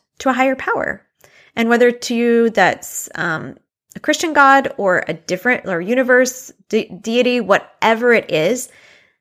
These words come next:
there is something that is bigger out there than you and me.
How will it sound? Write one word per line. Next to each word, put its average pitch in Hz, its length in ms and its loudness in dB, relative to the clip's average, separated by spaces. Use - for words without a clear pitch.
there 240 240 4
is 254 160 4
something 214 380 -2
that 208 100 2
is 185 160 -2
bigger 170 580 -2
out 180 220 0
there 196 420 0
than 202 200 -6
you 175 140 -2
and 170 140 -4
me. - 280 -14